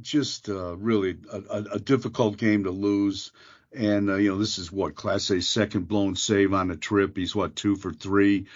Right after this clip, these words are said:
in save situations on this trip. Um, just, uh, you know, just, I mean, a discouraging loss. I mean, when you,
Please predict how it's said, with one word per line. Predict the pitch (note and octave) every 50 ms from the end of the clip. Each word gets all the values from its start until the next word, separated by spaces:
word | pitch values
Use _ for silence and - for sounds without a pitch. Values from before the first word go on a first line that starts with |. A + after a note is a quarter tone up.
| - - - - - _ - -
in | - G#2 F#2+
save | F2 - - A2+ G#2 G#2 G#2
situations | - - G#2+ G2 - - G2 F#2+ F#2+ F#2+ G2 - G#2+ F#2 F2 G2+
on | G2 F#2 F#2
this | F#2 E2+ - -
trip. | - - - G#2+ G2+ G2+ F#2+ - - _ - - - - - _ _ _ -
Um, | F#2+ F#2 F2+ F2+ F2 F2 E2+ E2+ E2 E2 E2 D#2+ D2+ - _ _ _ _ _ _ _ _ _ _
just, | - - - A#2 A#2 A2 G2+ - - - - -
uh, | F2+ E2+ D#2 D#2 D2+ D2 C#2+ - - - _
you | - G#2+ G2+
know, | F#2 F2+ F2+ F2+
just, | G#2+ - - B2 - E3 C#3 - - - -
I | C3+ B2
mean, | A2+ A2 A2 G#2 G#2 G2+ G#2 - -
a |
discouraging | A#2+ A2+ - D3+ - - - - D#3+ D#3 D3 B2 G#2+ A2+ G#2 G#2+
loss. | G#2+ G2+ F#2+ F2 - -
I | A2
mean, | G#2 G#2+ A2 A2+
when | A#2+ C3
you, | D3 D#3+ E3 D#3+ D3